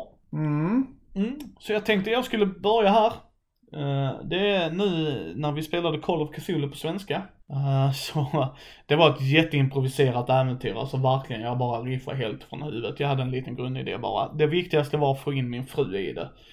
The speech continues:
Speaker 2: Och att, eh, de skulle få testköra sina karaktärer lite. Det var inte liksom mycket mer än så. Och, eh, då var det så att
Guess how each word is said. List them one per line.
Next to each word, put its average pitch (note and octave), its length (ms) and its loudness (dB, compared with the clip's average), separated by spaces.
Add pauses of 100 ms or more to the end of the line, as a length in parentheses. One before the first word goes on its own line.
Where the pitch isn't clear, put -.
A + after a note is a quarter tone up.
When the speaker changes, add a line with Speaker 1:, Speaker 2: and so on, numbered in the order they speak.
(400)
Speaker 2:
Och - 320 -10
att, C3 220 -2
eh, C#3 80 2 (160)
de C3 140 -2
skulle B2 220 -4
få C3+ 120 -10
testköra - 520 -4
sina - 260 -10
karaktärer G#2 560 -4 (160)
lite. B2+ 600 -2 (100)
Det C3+ 100 -2
var B2+ 100 0
inte B2 160 -6
liksom A#2 280 -8
mycket B2+ 240 -6
mer B2 140 -4
än - 120 -8
så. C3+ 240 -4 (1080)
Och, D#3+ 320 10
eh, D#3 260 10 (300)
då D#3+ 160 2
var F#3+ 200 8
det D#3+ 100 2
så E3+ 240 4
att C#3+ 220 2